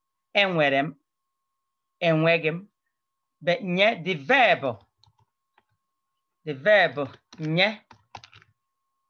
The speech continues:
this is word nye, means give. This is give.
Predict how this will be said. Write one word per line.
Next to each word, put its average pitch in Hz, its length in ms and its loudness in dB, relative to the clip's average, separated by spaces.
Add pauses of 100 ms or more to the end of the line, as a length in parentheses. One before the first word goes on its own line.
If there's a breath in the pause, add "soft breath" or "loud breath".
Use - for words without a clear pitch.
(120)
this 160 200 -12
is 165 60 -8
word 151 320 2 (120)
nye, 151 240 -4 (340)
means 226 320 -2
give. 170 580 0 (2250)
This 165 200 -20
is 196 140 -12
give. 160 360 -2